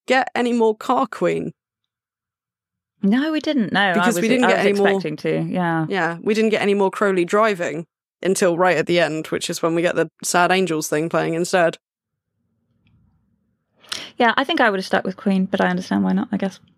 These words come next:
Speaker 1: It was poignant in the moment.
Speaker 2: Oh,
Speaker 1: Uh,
Speaker 2: no, right, right at the end, right at the end, absolutely. But I would have liked to see which Queen songs Aziraphale provoked the car into.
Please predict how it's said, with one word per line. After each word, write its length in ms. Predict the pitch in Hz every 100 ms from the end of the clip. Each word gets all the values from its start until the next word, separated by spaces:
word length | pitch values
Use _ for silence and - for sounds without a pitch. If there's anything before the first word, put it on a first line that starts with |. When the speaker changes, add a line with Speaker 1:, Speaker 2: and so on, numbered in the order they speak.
| _ _ _ _ _ _ _
Speaker 1:
It 120 | 415 403
was 120 | 339
poignant 360 | - 175 165
in 100 | -
the 40 | 160
moment. 380 | 156 160 175 - _ _ _ _ - -
Speaker 2:
Oh, 60 | 226
Speaker 1:
Uh, 220 | 240 240
Speaker 2:
no, 60 | 170
right, 140 | 202 -
right 180 | 226 170
at 60 |
the 80 | 135
end, 220 | - - -
right 140 | 185
at 80 | -
the 80 | -
end, 220 | - -
absolutely. 520 | - - 147 - - - _ -
But 180 | 151 - - _
I 60 | -
would 100 | 151
have 80 | 156
liked 180 | 147 -
to 60 |
see 180 | - 160
which 320 | 147 165 -
Queen 280 | - 165 147
songs 320 | 160 139 147
Aziraphale 540 | 160 165 147 160 151 151
provoked 380 | - 135 147 -
the 60 |
car 260 | - 151 151
into. 300 | 151 - 160